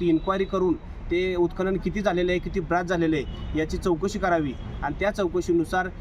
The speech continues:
या, अ, उत्खनन ज्या ठेकेदारानं केलेलं आहे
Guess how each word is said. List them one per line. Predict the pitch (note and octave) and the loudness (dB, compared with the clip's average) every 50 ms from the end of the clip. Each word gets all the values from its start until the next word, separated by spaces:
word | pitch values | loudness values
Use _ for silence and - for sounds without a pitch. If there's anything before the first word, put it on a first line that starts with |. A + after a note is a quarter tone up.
| - - - - | -10 -8 -4 0
या, | D#3+ E3+ E3 E3+ E3+ F3 F3 F3 E3 D#3+ D#3+ D#3 | 2 4 4 4 6 6 4 4 4 4 4 4
अ, | D#3 | 4
उत्खनन | D#3 D#3 D#3+ - - - F3 F3 F3+ | 2 2 0 0 -2 -2 0 0 2
ज्या | E3 F3+ E3+ | 0 0 -2
ठेकेदारानं | D3 D3 D#3+ D#3+ D#3 E3 D#3+ D#3+ E3 | -4 -4 -4 0 0 0 0 0 -2
केलेलं | D#3+ - E3+ E3 F3 E3+ E3+ | -2 0 0 2 2 2 2
आहे | D3+ B2+ | 0 0